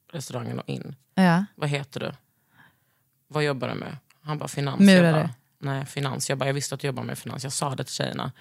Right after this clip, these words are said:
Speaker 2: Ja.
Speaker 1: Ja, det slutade med att jag sa, eh, "Alla vi tycker att du är så sexig."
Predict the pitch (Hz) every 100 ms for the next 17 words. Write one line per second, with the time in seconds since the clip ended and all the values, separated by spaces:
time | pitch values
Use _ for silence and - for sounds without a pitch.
0 | - 175 165 190 - - - 202 214 190
1 | 190 202 170 180 190 165 165 143 - 151
2 | 123 120 120 _ _ _ _ _ _ _
3 | _ - 147 135 165 151 143 139 139 139
4 | 127 135 - - - - - - -